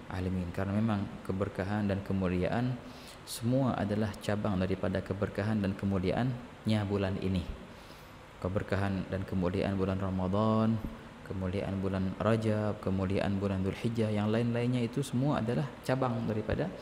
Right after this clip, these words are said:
kemuliaan daripada kelahiran Nabi Muhammad sallallahu alaihi wasallam.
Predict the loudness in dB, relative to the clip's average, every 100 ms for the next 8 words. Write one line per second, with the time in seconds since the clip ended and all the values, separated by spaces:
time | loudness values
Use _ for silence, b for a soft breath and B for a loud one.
0 | B B B -2 0 2 2 0 0 -2
1 | -4 -8 -14 -16 -18 -18 -18 -18 -6 -4
2 | -2 -2 -2 0 0 0 0 0 -2 -2
3 | -2 -2 -4 -4 -4 -4 -4 -4 -6 -8
4 | -8 -8 -6 -8